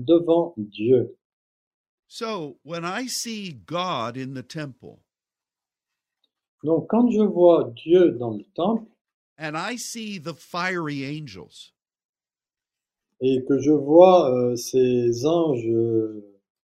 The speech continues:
Speaker 1: qui traitent le feu,
Speaker 2: and I see this place filled with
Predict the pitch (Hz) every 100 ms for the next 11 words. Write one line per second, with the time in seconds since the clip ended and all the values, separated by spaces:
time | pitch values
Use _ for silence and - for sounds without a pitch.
0 | _ _ _ _ _ - 120 117 117 113
1 | 107 107 - - 143 139 113 110 107 -
2 | 202 233 - _ _ _ 131 143 165 226
3 | 185 - 208 202 147 165 175 - - 170
4 | 156 - - 180 196 196 170 123 151 147
5 | _